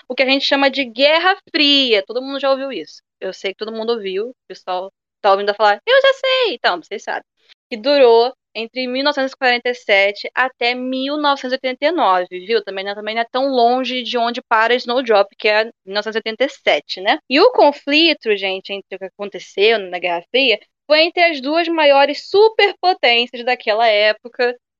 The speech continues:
que foi o quê? A nossa querida União Soviética e Estados Unidos, galerinha. Pois é, momentos de tensão,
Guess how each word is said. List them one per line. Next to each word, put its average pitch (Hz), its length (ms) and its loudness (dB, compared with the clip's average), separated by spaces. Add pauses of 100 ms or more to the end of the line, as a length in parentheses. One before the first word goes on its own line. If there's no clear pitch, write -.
que 403 100 -4
foi 311 220 -2
o 294 40 -10
quê? 196 200 -4
A 185 60 0
nossa 202 220 -10
querida 247 280 -6
União 254 360 -2
Soviética 214 960 0 (400)
e 269 180 -6
Estados 247 520 -2
Unidos, 170 640 -8
galerinha. 170 680 -8 (100)
Pois 190 400 -10
é, 170 360 -4
momentos 196 560 -8
de 208 200 -8
tensão, 220 840 -6